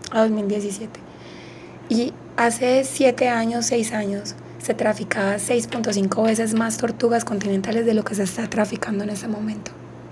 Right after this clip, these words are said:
¿Por qué? Hay que, eso hay, es información que hay que soportarla con estudios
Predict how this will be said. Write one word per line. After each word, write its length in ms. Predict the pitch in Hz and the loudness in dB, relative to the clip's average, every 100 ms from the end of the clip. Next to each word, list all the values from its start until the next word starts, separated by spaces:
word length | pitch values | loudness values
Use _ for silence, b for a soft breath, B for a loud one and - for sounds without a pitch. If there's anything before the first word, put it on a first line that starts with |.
| - - - - - - - - | -16 -16 -16 -16 -16 -16 -16 -6
¿Por 200 | 247 220 | 0 0
qué? 320 | 220 262 285 - - - - - - - | 2 2 2 -2 -10 -16 -16 -16 -16 -6
Hay 140 | - 220 | -2 0
que, 340 | - 233 247 - - | 4 6 4 0 0
eso 260 | 247 220 247 | 2 2 0
hay, 100 | 254 - - | -2 -4 -8
es 140 | 269 - | -8 -6
información 480 | 240 233 220 208 | -2 2 4 2
que 80 | 190 | 0
hay 40 | 220 | 2
que 140 | 247 | 2
soportarla 600 | 233 - 202 214 208 220 | 2 0 -2 0 0 -2
con 200 | - 226 | -2 -4
estudios 640 | 202 196 196 196 220 226 | -4 0 0 2 0 -4